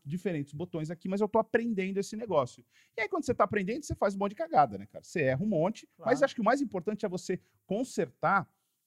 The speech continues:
Speaker 1: e anotar, cara. Eu tenho
Speaker 2: Sim.
Speaker 1: um caderno de todos os meus erros. Eu acho que isso tem me ajudado muito. O último, o lançamento que a gente fez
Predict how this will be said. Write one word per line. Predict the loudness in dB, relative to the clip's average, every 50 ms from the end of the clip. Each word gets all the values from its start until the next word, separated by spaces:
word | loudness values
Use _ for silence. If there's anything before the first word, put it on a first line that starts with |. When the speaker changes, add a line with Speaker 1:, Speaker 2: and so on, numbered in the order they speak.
| _ -14 -8
Speaker 1:
e | -2 0
anotar, | 0 0 0 -2 -4 -4 -2 -2 -2 -2 -2
cara. | -2 -4 -4 -4
Eu |
tenho | -4 -6 -8 -6 -6
Speaker 2:
Sim. | -6
Speaker 1:
um | -2
caderno | 0 0 2 2 0 0 0 -2 -6
de | -8 -6
todos | -4 -4 -4 -2 -4 -6
os | -6 -6
meus | -4 -4 -4 -4 -4 -4
erros. | -4 -4 -6 -6
Eu | -8 -8
acho | -8 -8
que | -10 -12
isso | -10 -10
tem | -10 -8
me | -8
ajudado | -8 -8 -4 -4 -4 -4 -4
muito. | -6 -8 -8 -6 -6
O | -8
último, | -8 -8 -10 -12 -10 -8
o | -6 -4
lançamento | -4 -4 -4 -4 -6 -6 -8 -8
que | -6 -6
a | -6
gente | -6 -8 -8
fez | -6 -6 -6 -6